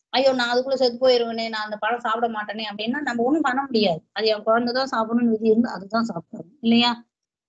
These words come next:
அப்ப எப்போது கொடுப்பான்? அது இறைவனோட பேரறிவுல இருக்கு. அவன் எப்ப வேணா கொடுப்பான், ஏழு தலைமுறையில அது எப்ப வேணா நடக்கும். ஓகேவா? தேர்டு, யாருக்கு கொடுப்பான், யாருக்கு கொடுப்பான் அப்படிங்கிறதும் அதோட தொடர்ச்சி தான்.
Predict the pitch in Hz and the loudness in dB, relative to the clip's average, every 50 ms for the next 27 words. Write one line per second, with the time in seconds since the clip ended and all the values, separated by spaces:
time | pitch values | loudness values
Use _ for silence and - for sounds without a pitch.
0 | - 220 220 240 240 240 254 233 262 294 302 294 294 285 247 247 240 233 233 233 | -4 0 2 4 4 2 2 2 2 4 4 4 4 0 0 -2 -2 0 2 2
1 | 226 233 240 247 233 233 - _ _ _ _ - 190 208 240 226 208 208 214 214 | 4 4 4 2 0 -4 -10 _ _ _ _ -8 -4 0 2 2 2 2 0 -2
2 | 220 220 214 208 202 208 214 208 208 202 202 190 190 190 185 180 175 175 165 170 | -2 -2 -2 -2 -2 -2 0 0 2 2 2 0 -2 -4 -4 -4 -4 -4 -4 -2
3 | - 233 302 370 - _ _ _ _ _ _ _ - 202 202 196 202 196 196 - | 0 0 0 -2 -6 _ _ _ _ _ _ _ -4 -2 -2 0 -2 -2 -2 -2
4 | 247 226 220 220 240 247 226 214 196 180 - 226 277 330 - - - 247 208 208 | -2 0 0 0 0 0 0 -2 -2 -2 0 -2 -2 -2 -4 -8 -4 -2 2 2
5 | 220 226 226 214 214 - 185 190 196 202 202 180 175 180 185 196 233 254 240 214 | 4 4 4 2 2 -2 -4 -2 -2 -4 -4 -4 -4 -6 -4 -4 -4 -4 -4 -6
6 | 190 180 165 - - 185 175 175 180 220 220 175 151 151 - - _ _ _ - | -6 -8 -8 -8 -6 -4 -4 -4 -2 -2 -2 -4 -4 -6 -10 -16 _ _ _ -10
7 | 214 202 247 247 254 226 - - - _ _ _ _ _ _ _ _ - 214 208 | -4 -2 0 0 0 0 -2 -4 -8 _ _ _ _ _ _ _ _ 0 0 2
8 | 202 202 - - _ _ _ _ _ _ _ _ _ _ _ _ _ _ _ _ | 0 -2 -4 -10 _ _ _ _ _ _ _ _ _ _ _ _ _ _ _ _
9 | _ _ 240 247 247 262 294 311 330 277 269 285 254 269 247 247 233 240 - 220 | _ _ 0 2 2 4 4 4 2 0 -2 -4 -2 -2 -2 0 0 0 0 0
10 | 214 - _ _ _ _ _ _ _ _ _ _ _ _ _ _ _ _ _ _ | -2 -8 _ _ _ _ _ _ _ _ _ _ _ _ _ _ _ _ _ _
11 | _ _ _ _ _ _ _ _ _ _ - 240 240 254 285 294 285 269 254 240 | _ _ _ _ _ _ _ _ _ _ -4 0 0 2 2 0 -2 -4 -6 -4
12 | 254 233 226 233 240 226 226 220 220 220 214 214 208 208 208 262 320 359 330 254 | -4 -4 -4 -2 -2 -2 -2 0 0 0 0 0 -2 -2 -2 -2 -2 0 0 0
13 | 240 233 240 233 233 233 226 226 220 214 214 226 - - 226 202 190 190 - | 0 0 0 0 0 -2 -2 -2 -2 -2 -2 -4 -4 -4 -4 -4 -6 -8 -12